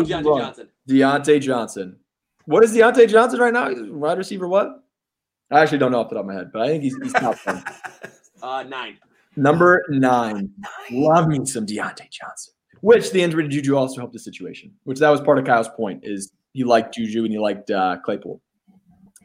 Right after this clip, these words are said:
Speaker 1: All right. Last thing before we go, we did some prop bets at the beginning of the year with
Speaker 2: Oh,
Speaker 1: my,
Speaker 2: yeah.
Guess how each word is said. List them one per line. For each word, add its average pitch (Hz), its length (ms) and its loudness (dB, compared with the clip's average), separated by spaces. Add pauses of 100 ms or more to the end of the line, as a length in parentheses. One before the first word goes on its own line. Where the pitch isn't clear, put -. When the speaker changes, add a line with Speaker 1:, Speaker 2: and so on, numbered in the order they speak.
(280)
Speaker 1:
All 185 160 6
right. 123 200 0 (380)
Last 190 320 4
thing 196 140 6
before 180 240 4
we 175 80 8
go, 139 340 4 (380)
we 139 160 -4
did 180 180 0
some 160 200 -6
prop - 340 -2
bets - 400 -2
at 120 80 -12
the - 80 -20
beginning 117 360 -8
of 98 60 -10
the 101 80 -8
year 95 360 -10 (180)
with 131 200 0
Speaker 2:
Oh, 180 120 2
Speaker 1:
my, - 120 4
Speaker 2:
yeah. - 260 0